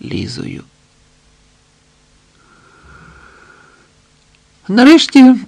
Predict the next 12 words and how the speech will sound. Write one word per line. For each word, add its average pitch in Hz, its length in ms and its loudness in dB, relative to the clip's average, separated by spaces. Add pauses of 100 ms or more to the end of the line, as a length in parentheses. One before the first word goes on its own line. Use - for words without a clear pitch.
(200)
це 170 140 0
було 143 380 4
у 135 40 2
вісімдесят 135 720 -2
дев'ятому, 202 800 0 (140)
мене 165 500 2
знайшов 175 640 0
директор, 123 680 -4 (160)
тепер 131 300 -6
він 123 180 -6
називався 113 680 -6
продюсер, 127 840 -4